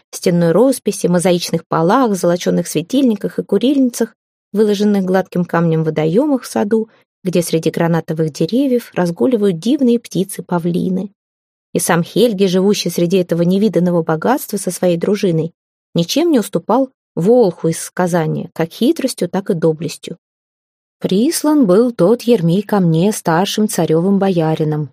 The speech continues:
Феофаном, а ему сие дело сам Роман поручил», с непринуждённым достоинством продолжал Хельги. И всем слушавшим казалось, будто он видел греческого цесаря своими глазами,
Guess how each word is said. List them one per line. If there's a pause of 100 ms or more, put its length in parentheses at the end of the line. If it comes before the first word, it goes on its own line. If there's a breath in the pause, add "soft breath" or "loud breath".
Феофаном, (380)
а
ему
сие
дело (280)
сам
Роман
поручил», (540)
с
непринуждённым
достоинством
продолжал
Хельги. (380)
И
всем
слушавшим
казалось,
будто (360 soft breath)
он
видел
греческого
цесаря
своими
глазами,